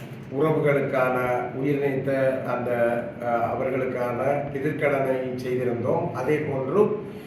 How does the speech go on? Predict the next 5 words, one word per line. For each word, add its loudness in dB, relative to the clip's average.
இம்முறையும் 6
நினைவேந்தல் 6
ஒளிச்சுடர் 2
ஏற்றுவதற்கு 0
முன்பாக 2